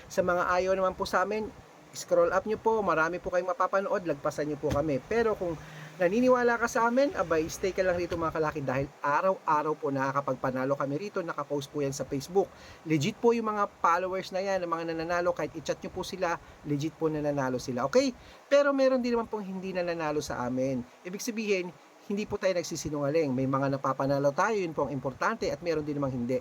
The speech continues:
Ang importante, hindi tayo tumitigil magbigay ng mga lucky numbers,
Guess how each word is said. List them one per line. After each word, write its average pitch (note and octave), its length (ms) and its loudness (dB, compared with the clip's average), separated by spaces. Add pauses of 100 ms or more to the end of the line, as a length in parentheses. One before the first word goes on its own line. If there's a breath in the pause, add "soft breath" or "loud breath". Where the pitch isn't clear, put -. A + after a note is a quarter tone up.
(280 loud breath)
Ang D3 160 -2
importante, G3+ 560 0
hindi F3+ 160 -4
tayo E3 240 0
tumitigil F#3 480 -4
magbigay F3 320 0
ng F3 160 0
mga E3+ 160 2
lucky F3+ 160 -6
numbers, A3 400 2